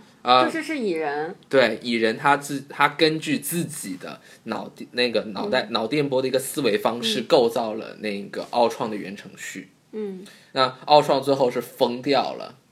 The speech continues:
Speaker 2: 哦。
Speaker 1: 皮姆也是。
Speaker 2: 皮姆也是疯掉。
Speaker 1: 对，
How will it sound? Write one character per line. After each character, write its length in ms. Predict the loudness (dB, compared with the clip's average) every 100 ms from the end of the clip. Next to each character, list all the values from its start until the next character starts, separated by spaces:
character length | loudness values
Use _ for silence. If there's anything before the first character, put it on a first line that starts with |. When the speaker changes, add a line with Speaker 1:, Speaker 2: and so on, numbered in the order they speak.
| _ _ -8
Speaker 2:
哦。 420 | -6 -6 -6 -8
Speaker 1:
皮 160 | -8 -6
姆 200 | -4 -6
也 160 | -8
是。 260 | -14 -20 -20 _ _ _ _ _ -12
Speaker 2:
皮 80 |
姆 160 | -8 -4
也 140 | -4
是 140 | -4 -12
疯 160 | -2
掉。 100 | 4
Speaker 1:
对， 100 | 4